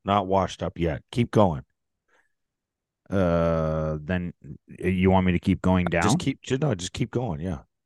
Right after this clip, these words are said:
Speaker 1: What did he
Speaker 2: So
Speaker 1: do
Speaker 2: the
Speaker 1: after?
Speaker 2: next, the n-, next year he had seventy points in eighty games. The n-, next year after that, seventy-seven points in eighty-two games.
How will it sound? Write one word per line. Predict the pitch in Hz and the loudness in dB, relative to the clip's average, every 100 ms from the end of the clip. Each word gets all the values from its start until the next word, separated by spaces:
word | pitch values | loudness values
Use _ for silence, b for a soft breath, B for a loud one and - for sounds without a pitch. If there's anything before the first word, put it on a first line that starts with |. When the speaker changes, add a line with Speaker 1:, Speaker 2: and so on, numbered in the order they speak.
| - | -2
Speaker 1:
What | 90 | 0
did | 95 | 4
he | 107 | 6
Speaker 2:
So | 117 | 6
Speaker 1:
do | |
Speaker 2:
the | 104 | 6
Speaker 1:
after? | 110 | 6
Speaker 2:
next, | 131 - - _ | 4 2 -10 _
the | 110 | 2
n-, | 107 107 107 107 110 107 107 - | 2 2 0 2 0 -2 -4 -4
next | 101 120 - - - | 2 2 2 -6 0
year | 117 120 120 | 4 6 4
he | - 107 | 2 0
had | 92 98 98 85 _ | 2 2 0 -4 _
seventy | - - - 120 117 131 | -14 -8 2 2 4 2
points | 120 - 107 107 98 | 0 0 0 0 -2
in | 101 - | -6 -4
eighty | 101 98 | -2 -2
games. | 87 87 82 95 123 - | -2 -4 -4 -6 -6 -8
The | - | -4
n-, | 87 - | -4 -2
next | 90 95 - - | 2 2 2 4
year | 101 | 6
after | 98 - 92 | 6 6 4
that, | 85 90 - | 4 4 2
seventy-seven | - - 104 101 95 - 123 127 117 | -2 4 4 4 -2 2 4 4 2
points | - 90 90 - | -2 -4 -4 -4
in | 87 - | -10 -6
eighty-two | 87 82 - 135 | -4 -4 4 6
games. | 110 87 82 98 135 - | 6 4 2 -2 -6 -10